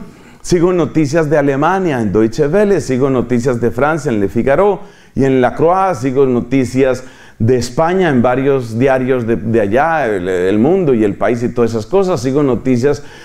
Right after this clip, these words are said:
del Reino Unido en la B B C, noticias de Estados Unidos. Yo procuro mantenerme informado, créanme que sí, créanme que procuro mantenerme muy informado.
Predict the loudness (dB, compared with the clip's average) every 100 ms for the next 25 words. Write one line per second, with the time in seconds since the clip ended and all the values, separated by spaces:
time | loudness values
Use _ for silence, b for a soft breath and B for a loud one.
0 | B 0 2 2 2 2 2 2 0 0
1 | 2 2 2 2 2 2 0 -2 -2 -2
2 | -6 B _ 0 2 0 2 2 0 0
3 | 0 0 0 0 0 0 0 2 0 2
4 | 0 0 0 0 0 0 0 0 0 0
5 | -2 -2 -2 -2 -2 -6 -8 -6 -2 0
6 | 0 0 -2 -2 0 0 0 0 0 0
7 | 0 0 0 0 0 -2 0 0 -2 -6